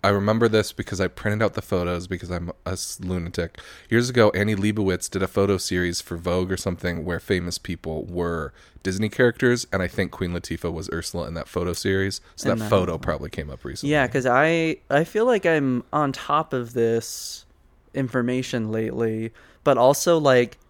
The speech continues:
Speaker 2: he knows a lot of people, so I'm like, "Does he know something
Speaker 1: Oh,
Speaker 2: that
Speaker 1: you
Speaker 2: I
Speaker 1: think
Speaker 2: don't
Speaker 1: he knew
Speaker 2: know?"
Speaker 1: the scoop? No, I'm pretty sure
Speaker 2: Like,
Speaker 1: it's
Speaker 2: Lean
Speaker 1: still Melissa
Speaker 2: Quatifa's
Speaker 1: McCarthy.
Speaker 2: in, Melissa McCarthy's out. Like, I don't
Speaker 1: No, I don't think so.
Speaker 2: I mean, either way, I, I,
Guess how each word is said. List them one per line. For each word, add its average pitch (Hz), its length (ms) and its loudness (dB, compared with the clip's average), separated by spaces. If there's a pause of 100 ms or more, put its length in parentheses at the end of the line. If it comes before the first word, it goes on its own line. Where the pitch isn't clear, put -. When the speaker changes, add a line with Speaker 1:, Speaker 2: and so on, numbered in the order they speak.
Speaker 2:
he - 180 -6
knows 120 280 0
a 165 40 0
lot 175 180 -2
of 196 100 -6
people, 208 540 -6
so 214 160 -10
I'm 120 60 -4
like, 120 200 -4
"Does 110 160 -12
he 147 100 -6
know 202 100 -6
something 214 300 -6
Speaker 1:
Oh, 139 180 6
Speaker 2:
that - 80 -2
Speaker 1:
you - 60 2
Speaker 2:
I 110 40 -2
Speaker 1:
think 95 160 2
Speaker 2:
don't - 120 0
Speaker 1:
he 95 60 2
knew - 100 2
Speaker 2:
know?" 180 120 2
Speaker 1:
the 208 40 0
scoop? 220 340 -4
No, 120 280 8
I'm 107 120 2
pretty 113 160 0
sure - 100 6
Speaker 2:
Like, - 80 6
Speaker 1:
it's 143 80 4
Speaker 2:
Lean 156 120 6
Speaker 1:
still 185 120 4
Melissa 175 300 2
Speaker 2:
Quatifa's 156 280 6
Speaker 1:
McCarthy. - 220 -4
Speaker 2:
in, 156 400 0
Melissa 135 380 2
McCarthy's 120 840 -2
out. 143 580 -2 (120)
Like, 117 360 -4
I - 60 -8
don't 135 280 -4
Speaker 1:
No, 62 280 -8
I 82 60 -6
don't 78 200 -10
think - 160 -16
so. - 200 -12 (460)
Speaker 2:
I 147 120 -2
mean, 180 320 2
either 202 280 4
way, 143 340 10
I, 131 200 8 (120)
I, - 140 0